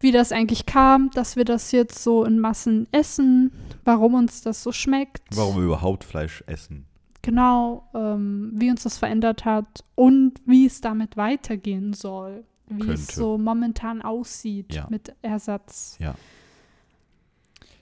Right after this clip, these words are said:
Speaker 2: Da
Speaker 1: Das, äh, ja, das
Speaker 2: Ich möchte gerne meine zwei Highlights aus dieser zwanzig Minuten Folge anbringen.
Speaker 1: <laughs> Ja, ich kann's mir schon denken.
Speaker 2: <laughs>
Speaker 1: Hau raus.
Speaker 2: Und zwar, ähm,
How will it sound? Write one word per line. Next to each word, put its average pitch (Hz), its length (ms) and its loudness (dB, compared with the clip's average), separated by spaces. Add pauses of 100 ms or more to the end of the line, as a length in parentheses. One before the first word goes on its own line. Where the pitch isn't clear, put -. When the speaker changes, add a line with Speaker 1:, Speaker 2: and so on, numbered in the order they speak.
(140)
Speaker 2:
Da 233 120 -2
Speaker 1:
Das, - 260 -8
äh, 254 380 0
ja, 226 260 -4 (160)
das 262 340 -14 (220)
Speaker 2:
Ich - 140 -16
möchte 101 260 -8
gerne 101 220 -4
meine 95 260 -6
zwei 87 300 -8
Highlights 85 640 -8 (1040)
aus 80 180 -10
dieser 78 300 -10
zwanzig 80 300 -8
Minuten 76 280 -10
Folge 73 320 -8
anbringen. 78 480 -10 (120)
Speaker 1:
<laughs> - 120 -10
Ja, 277 220 0 (160)
ich - 240 -12
kann's 294 300 0
mir 277 100 0
schon 247 240 -4
denken. 247 440 0
Speaker 2:
<laughs> - 60 -20
Speaker 1:
Hau 262 160 2
raus. 240 280 -2 (200)
Speaker 2:
Und 117 180 -6
zwar, 120 380 -4 (420)
ähm, 107 480 -6